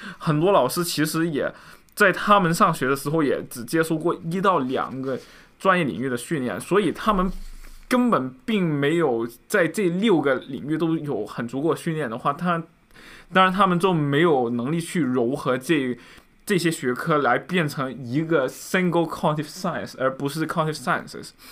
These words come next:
所以这个我觉得也连接到另外，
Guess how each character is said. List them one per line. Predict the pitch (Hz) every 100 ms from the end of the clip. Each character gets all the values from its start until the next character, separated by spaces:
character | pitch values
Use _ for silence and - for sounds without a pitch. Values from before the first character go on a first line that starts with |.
| - - - -
所 | - 254
以 | 185
这 | 262 214
个 | 170
我 | 135
觉 | 131 165
得 | 202
也 | 196 139 127 - - 180
连 | 147 180
接 | 214
到 | 208 196
另 | 202 214
外， | 196